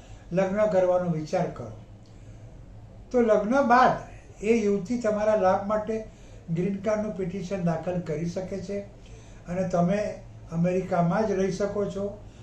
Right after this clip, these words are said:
અને તમારું જે સ્ટેટસ બી વન, બી ટુનું હોય એ એડજસ્ટ કરીને તમે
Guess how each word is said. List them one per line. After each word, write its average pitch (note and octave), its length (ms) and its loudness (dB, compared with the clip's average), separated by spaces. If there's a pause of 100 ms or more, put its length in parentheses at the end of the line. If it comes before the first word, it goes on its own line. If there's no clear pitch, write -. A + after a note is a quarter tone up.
(200)
અને G3+ 160 -4
તમારું F#3+ 480 2
જે A3 120 2
સ્ટેટસ F3 640 -4 (520)
બી E3+ 140 0
વન, G3 220 -4
બી F#3 140 -2
ટુનું F#3 420 -2
હોય G3 320 0 (540)
એ G3+ 40 -2
એડજસ્ટ D3+ 760 -2
કરીને E3+ 480 0 (800)
તમે G3+ 380 -2